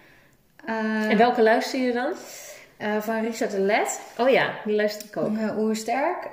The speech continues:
Speaker 1: Eh, Michael Pilacic vind ik heel erg mooi.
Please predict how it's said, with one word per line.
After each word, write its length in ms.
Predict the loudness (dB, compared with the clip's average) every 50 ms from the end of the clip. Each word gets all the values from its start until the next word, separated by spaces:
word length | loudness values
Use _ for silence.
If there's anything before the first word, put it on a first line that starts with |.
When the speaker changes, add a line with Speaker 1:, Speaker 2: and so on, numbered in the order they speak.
| -14 -10
Speaker 1:
Eh, 420 | -8 -6 -4 -2 -2 -2 -2 -2 0
Michael 300 | 0 0 0 -2 -4 -4
Pilacic 480 | -4 -2 -2 0 0 0 -2 -2 -6 -6 -4
vind 140 | -4 -4 -4
ik 60 | -4 -2
heel 160 | 0 2 4
erg 160 | 4 2 2
mooi. 360 | 2 2 4 4 2 2 2